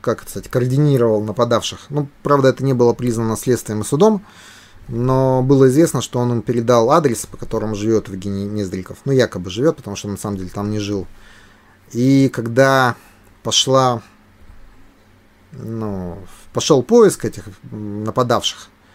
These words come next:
он одному из них позвонил и сказал: «Что делаете? Вас уже ищут, вас уже объявили в розыск». Вот. Ну, этого человека уволили из полиции.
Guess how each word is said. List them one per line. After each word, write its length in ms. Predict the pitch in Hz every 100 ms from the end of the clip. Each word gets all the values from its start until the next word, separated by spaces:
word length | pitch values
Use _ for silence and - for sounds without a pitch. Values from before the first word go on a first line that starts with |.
| _ _ _ _ _ _ -
он 280 | 156 160 135
одному 400 | 135 127 151 147
из 80 | 123
них 180 | 131 -
позвонил 420 | 120 139 185 190
и 40 |
сказал: 400 | - 117 135 117
«Что 360 | - 165 165 135
делаете? 480 | 120 170 160 147 117
Вас 200 | 120 -
уже 220 | 107 120
ищут, 280 | 160 - -
вас 140 | 120
уже 140 | 117 113
объявили 300 | 104 113 107
в 80 |
розыск». 380 | 101 87 87 - - - - - - - - -
Вот. 320 | 113 107 - - - - - - - - - - _ _ _ - - - - - -
Ну, 1080 | 120 127 143 147 151 147 139 127 120 104 98 - - -
этого 280 | 127 139 139
человека 340 | - 135 131
уволили 380 | 120 120 120 107
из 80 | 104
полиции. 480 | - 208 240 180